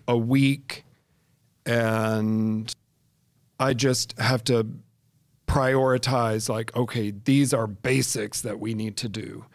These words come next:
And some of the other things that I'm used to doing, keeping a clean house or, you know, that kind of thing, um, I just have to give myself some grace. But the boys are good about, you know, helping in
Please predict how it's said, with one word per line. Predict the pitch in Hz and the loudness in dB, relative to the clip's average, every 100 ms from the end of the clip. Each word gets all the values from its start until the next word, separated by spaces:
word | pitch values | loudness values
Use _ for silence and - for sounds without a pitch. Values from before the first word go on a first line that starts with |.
| - - - - | -20 -20 -10 -2
And | 113 | 0
some | 139 | 4
of | 131 | 4
the | 127 | 4
other | 135 131 | 4 4
things | 127 123 120 113 | 2 0 0 0
that | 113 | -2
I'm | 110 117 | 0 2
used | 170 165 170 | 2 2 2
to | |
doing, | 151 156 151 147 139 135 | 4 4 4 4 2 2
keeping | 120 127 117 110 | 0 -2 0 0
a | 113 | 0
clean | 110 120 110 117 | -2 -2 -2 0
house | 175 180 175 165 156 151 135 | 2 2 2 2 2 2 2
or, | 120 113 | 2 2
you | 113 | 2
know, | 139 131 | 2 4
that | 135 156 156 | 4 2 2
kind | 160 | 2
of | 147 | 2
thing, | 151 143 143 147 - - - - - - | 2 2 0 0 -4 -20 -20 -20 -20 -6
um, | 123 127 120 117 113 110 - - _ _ _ _ _ _ _ - - | 0 2 2 2 2 -2 -6 -20 _ _ _ _ _ _ _ -12 -2
I | 139 | 2
just | 151 147 | 2 2
have | 151 147 | 2 2
to | |
give | 131 127 | 2 2
myself | 123 - 113 | 2 0 -2
some | - 110 | -2 -4
grace. | 107 113 113 | -4 -6 -4
But | 160 151 | 0 2
the | |
boys | 156 202 202 | 4 6 6
are | 185 | 4
good | 151 160 151 | 4 4 4
about, | 131 131 123 120 - _ _ _ _ _ | 4 2 0 -2 -8 _ _ _ _ _
you | 147 | 0
know, | 135 120 117 - _ _ - | 2 2 0 -8 _ _ -6
helping | 107 143 139 135 123 120 131 | 0 0 2 0 2 0 -2
in | 135 123 123 120 | 0 4 4 2